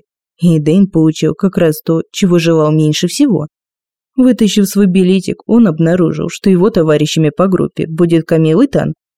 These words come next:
Командиром группы выпало быть инженеру-связисту, но капитан Джеллика по каким-то своим соображениям оставил его на королеве и заменил врачом Тау. Весьма расстроенный этой неудачей, Дэйн вернулся в свою прежнюю каюту.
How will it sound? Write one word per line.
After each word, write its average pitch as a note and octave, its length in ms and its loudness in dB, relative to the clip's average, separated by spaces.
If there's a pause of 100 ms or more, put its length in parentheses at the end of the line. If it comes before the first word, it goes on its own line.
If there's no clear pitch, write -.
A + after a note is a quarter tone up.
(360)
Командиром E3 680 0
группы D#3 380 -2
выпало F3 460 0
быть E3 260 -2
инженеру-связисту, E3+ 1080 0 (260)
но A#3 220 4
капитан G3 460 -2
Джеллика F3 440 0
по - 160 -4
каким-то E3 480 -2
своим E3 320 -2
соображениям E3 720 -2 (200)
оставил F3 600 0
его D3+ 180 0
на D#3 140 2
королеве D#3 500 0 (100)
и F3+ 120 -2
заменил E3+ 420 2
врачом D#3+ 380 0
Тау. D#3+ 300 -4 (680)
Весьма A3+ 380 2
расстроенный G#3 580 0
этой D3+ 180 -2
неудачей, E3+ 680 0 (100)
Дэйн G3 320 2
вернулся F#3 540 0
в D#3+ 60 -6
свою F#3+ 220 0
прежнюю F#3 460 0
каюту. F3+ 460 0